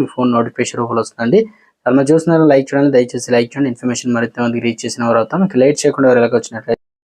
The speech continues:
రెండు నెలలు మూడు పథకాలు ముప్పై వేల కోట్లు. ఇక రైతు భరోసా, రైతు రుణమాఫీ, రైతు బీమా పథకాలకు రెండు నెలల్లో ముప్పై వేల కోట్లు అవసరమని ప్రభుత్వం అంచనా.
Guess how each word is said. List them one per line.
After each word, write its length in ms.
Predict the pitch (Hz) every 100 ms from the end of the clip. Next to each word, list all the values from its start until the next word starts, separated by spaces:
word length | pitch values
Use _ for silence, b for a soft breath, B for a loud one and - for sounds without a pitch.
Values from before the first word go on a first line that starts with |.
| _
రెండు 320 | 131 139 160
నెలలు 340 | 180 165 165 175
మూడు 220 | 160 143
పథకాలు 480 | 143 131 131 139 143
ముప్పై 320 | 170 131 - 131
వేల 180 | 123 123
కోట్లు. 380 | - 127 - 185
ఇక 120 | 151
రైతు 360 | 135 131 156 165
భరోసా, 420 | 151 147 143 160
రైతు 260 | 139 131 131
రుణమాఫీ, 400 | 135 127 123 147
రైతు 260 | 131 127 127
బీమా 220 | 135 135 127
పథకాలకు 520 | 123 123 127 123 170
రెండు 240 | 151 127 123
నెలల్లో 320 | 123 139 135
ముప్పై 300 | 120 - 127
వేల 200 | 127 120
కోట్లు 320 | - 135 -
అవసరమని 480 | 120 117 127 120 123
ప్రభుత్వం 440 | 135 120 120 - 120
అంచనా. 300 | 113 - 143